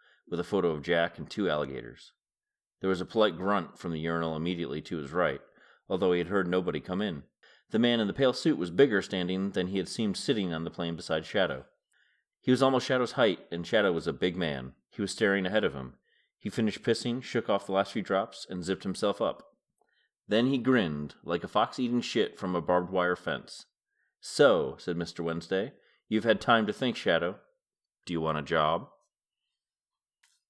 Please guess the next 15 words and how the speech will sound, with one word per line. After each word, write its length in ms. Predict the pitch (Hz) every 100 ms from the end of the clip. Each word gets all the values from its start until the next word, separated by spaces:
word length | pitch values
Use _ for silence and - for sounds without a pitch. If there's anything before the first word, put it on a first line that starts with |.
| _ _ _ _ -
That's 260 | 107 131
our 80 | 143
page. 600 | 113 135 120 90 - - - - - _ _ _ _ _ - _ _
Here's 300 | 139 139 117
Wednesday, 760 | 110 160 202 - 95 82 113 - - -
but 120 | 139
he 100 | 151
was 160 | 247 170
on 160 | 135
the 80 | 120
plane 400 | 120 - 185 226
when 140 | 131 120
it 100 | -
took 220 | 151 190
off. 400 | 220 139 -